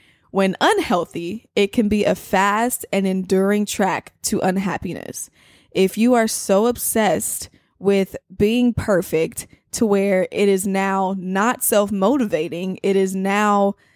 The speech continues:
all-consuming and forcing you to be in this mental space where you're burnt out, you're unhappy, you don't feel like you're accomplishing your goals,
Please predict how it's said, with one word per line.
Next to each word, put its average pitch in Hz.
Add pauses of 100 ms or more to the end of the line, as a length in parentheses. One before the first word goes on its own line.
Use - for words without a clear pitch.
(440)
all-consuming 214 (100)
and 196
forcing 220
you 190 (460)
to 240
be 214
in 208
this 202
mental 202
space 196 (220)
where 190 (280)
you're 196
burnt 214
out, 190
you're 190
unhappy, 190 (380)
you 208
don't 196
feel 220
like 208
you're 208
accomplishing 202
your 202
goals, 190